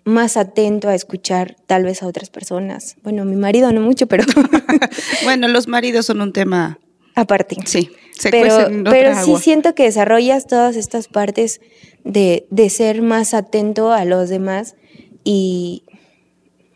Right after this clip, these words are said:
Speaker 1: pues, no sé si precisamente eso te haga mejor persona. Tal vez no a todos, <laughs> pero, pero sí creo que, que te ayuda a desenvolverte como persona. No solamente eres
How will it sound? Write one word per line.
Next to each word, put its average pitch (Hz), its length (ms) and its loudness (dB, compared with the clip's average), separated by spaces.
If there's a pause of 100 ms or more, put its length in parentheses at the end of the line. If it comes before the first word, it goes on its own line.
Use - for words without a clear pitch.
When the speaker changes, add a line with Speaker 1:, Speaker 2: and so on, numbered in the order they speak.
(240)
Speaker 1:
pues, 226 240 2
no 269 200 2
sé 330 140 -4
si 262 100 0
precisamente 226 680 -2
eso 262 160 -4
te 233 120 0
haga 214 160 0
mejor 185 340 -4
persona. - 460 -8 (680)
Tal 180 200 -2
vez 202 160 2
no 226 100 4
a 240 80 2
todos, 453 600 4 (160)
<laughs> - 220 -8
pero, 220 340 4 (1120)
pero 262 260 4
sí 269 240 2
creo 285 480 2
que, 180 420 0 (140)
que 180 340 2 (480)
te 220 140 4
ayuda 214 400 4
a 208 40 4
desenvolverte 185 840 -2
como 185 240 -6
persona. - 460 -6
No 208 180 -2
solamente 190 680 0
eres 185 260 -2